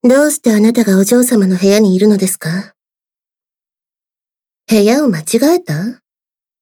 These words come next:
あなたの部屋は、確か、離れにあったはずですよね。いくら血のつながった兄弟とはいえ、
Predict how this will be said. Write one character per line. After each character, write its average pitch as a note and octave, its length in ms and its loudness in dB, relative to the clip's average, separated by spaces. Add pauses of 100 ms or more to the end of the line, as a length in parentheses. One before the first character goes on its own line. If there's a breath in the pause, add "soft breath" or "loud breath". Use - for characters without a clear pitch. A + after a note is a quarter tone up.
(920)
あ B3+ 100 0
な C#4+ 140 2
た C4+ 100 -2
の A#3+ 100 2
部 G#3+ 120 -2
屋 G#3+ 160 2
は、 F#3+ 380 -4 (520)
確 G#3+ 220 -4
か、 - 340 -10 (500)
離 D4+ 240 2
れ C4 100 0
に G#3 160 2
あ G#3+ 40 -2
っ G#3+ 60 -6
た G3 100 -4
は G3 80 0
ず F#3+ 100 -2
で G3 80 0
す G3 160 -4
よ F3+ 100 -2
ね。 F3 380 -8 (1900)
い B3 160 2
く C4+ 100 2
ら G#3+ 120 0
血 G3+ 140 -2
の G#3 100 2
つ G#3 120 0
な G#3+ 100 4
が A3 100 0
っ A3 60 -2
た A3 120 -4
兄 A#3 140 0
弟 G#3+ 240 0
と F3+ 120 -4
は E3 120 -2
い E3 140 -6
え、 F3 280 -8